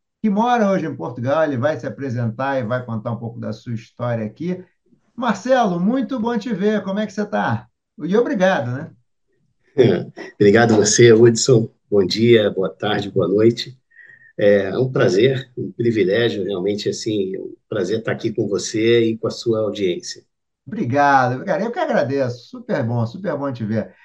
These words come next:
Speaker 1: Bem, Marcelo, vamos aqui. Primeiro, quem é Marcelo Sobreira? As pessoas precisam conhecer com quem eu estou conversando. Quem é Marcelo Sobreira?
Speaker 2: <laughs> Ok, vamos lá. Bom, é, eu sou brasileiro, carioca.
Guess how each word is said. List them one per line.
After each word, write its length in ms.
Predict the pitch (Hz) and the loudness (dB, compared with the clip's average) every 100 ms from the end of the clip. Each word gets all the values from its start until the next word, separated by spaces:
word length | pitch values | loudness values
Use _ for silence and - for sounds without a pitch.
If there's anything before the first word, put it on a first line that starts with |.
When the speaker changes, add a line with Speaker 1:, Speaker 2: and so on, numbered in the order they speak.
| - - _ | -20 -20 _
Speaker 1:
Bem, 360 | 240 220 123 - _ - | 0 0 -2 -6 _ -4
Marcelo, 640 | 262 - 302 294 202 185 | -2 -2 0 0 0 -4
vamos 220 | 254 294 | -4 -4
aqui. 180 | 208 247 | -4 -4
Primeiro, 540 | 190 254 262 262 214 - | -6 -4 0 0 -2 -10
quem 420 | - 330 330 233 233 | -6 -6 -2 -2 -2
é 200 | 254 - | -4 -6
Marcelo 880 | 196 247 - - - - 214 254 247 | -6 -4 -4 -8 -18 -8 -6 -4 -6
Sobreira? 560 | - 254 185 226 196 | -6 -4 -2 -2 -2
As 80 | 139 | -4
pessoas 380 | - 185 220 233 | -6 -8 -6 -8
precisam 260 | - 240 | -8 -12
conhecer 840 | 233 254 254 180 - _ 226 254 214 | -8 -6 -4 -4 -8 _ -2 0 0
com 120 | 180 | -4
quem 140 | 131 170 | -8 -10
eu 60 | |
estou 240 | - 156 135 | -10 -12 -10
conversando. 480 | 131 117 107 185 | -6 -6 -6 -8
Quem 100 | 208 | -8
é 80 | 262 | -6
Marcelo 420 | 220 165 123 151 | -4 -4 -4 -8
Sobreira? 480 | 120 127 110 98 90 - _ _ _ _ _ | -6 -6 -6 -6 -10 -18 _ _ _ _ _
Speaker 2:
<laughs> 760 | 131 127 120 - - - - - | -4 -4 -6 -12 -18 -16 -16 -10
Ok, 560 | 90 90 92 92 90 87 | -10 -6 -2 2 4 4
vamos 220 | 92 87 | 0 -2
lá. 280 | 87 82 82 - _ - - _ _ - | -2 -4 -8 -14 _ -20 -20 _ _ 2
Bom, 340 | 127 92 90 - - | 4 4 0 -12 -4
é, 760 | 110 107 104 101 101 95 110 | 2 4 6 6 4 2 0
eu 60 | 110 | 0
sou 500 | - 131 120 110 98 | 0 4 6 6 4
brasileiro, 720 | 110 101 95 123 160 127 117 | -2 -4 0 2 4 4 0
carioca. 760 | - 90 98 131 127 143 135 | -2 -4 -2 -4 -4 -6 -6